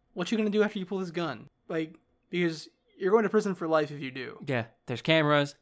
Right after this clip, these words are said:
Speaker 2: there's all kinds of witnesses. You're not gonna get away with this. And Will's just like,
Speaker 1: The cops are already on their way,
Speaker 2: Yeah.
Speaker 1: like
Speaker 2: And Will's just like, "Do you know who I am? Do you know who you're dealing with?" It's just like,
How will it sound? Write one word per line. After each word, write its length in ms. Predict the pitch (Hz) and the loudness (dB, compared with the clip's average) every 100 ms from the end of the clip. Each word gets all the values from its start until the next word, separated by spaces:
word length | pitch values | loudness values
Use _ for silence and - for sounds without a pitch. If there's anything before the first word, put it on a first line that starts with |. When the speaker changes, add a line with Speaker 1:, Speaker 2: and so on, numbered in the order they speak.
| - | -6
Speaker 2:
there's 160 | 110 | 0
all 140 | 143 156 | 4 4
kinds 220 | 156 131 | 4 2
of 40 | |
witnesses. 540 | 127 131 113 117 110 - _ _ | 0 -2 -4 -4 -6 -8 _ _
You're 80 | - | 0
not 140 | 214 180 | 0 2
gonna 120 | 151 | 0
get 120 | 131 | 0
away 180 | 135 135 | 2 0
with 140 | 123 | 0
this. 180 | 113 139 | -4 -6
And 140 | 151 | -2
Will's 240 | 151 147 - _ _ _ _ | 0 -2 -6 _ _ _ _
just 300 | - 131 - | -10 -8 -4
like, 240 | 117 - _ _ _ _ _ - | -4 -4 _ _ _ _ _ -12
Speaker 1:
The 80 | 196 | -4
cops 260 | 208 196 - | 0 0 2
are 40 | |
already 200 | 170 170 | 0 2
on 100 | 165 | 0
their 120 | 160 156 | -2 -2
way, 160 | 156 | 2
Speaker 2:
Yeah. 120 | 220 | 2
Speaker 1:
like 340 | 143 139 135 _ _ _ _ _ _ | 2 -2 -6 _ _ _ _ _ _
Speaker 2:
And 120 | 175 180 | -2 2
Will's 160 | 185 | 2
just 120 | 175 | 0
like, 120 | 175 - _ - | -6 -8 _ -12
"Do 100 | 156 | -2
you 60 | 202 | 4
know 100 | 202 | 6
who 140 | 202 | 8
I 120 | 185 170 | 6 4
am? 100 | 175 | 2
Do 60 | |
you 60 | 156 | 4
know 60 | |
who 40 | 160 | 4
you're 60 | 139 | 4
dealing 180 | 147 156 | 2 0
with?" 40 | |
It's 80 | 147 | -4
just 100 | 151 | -6
like, 180 | 143 | -8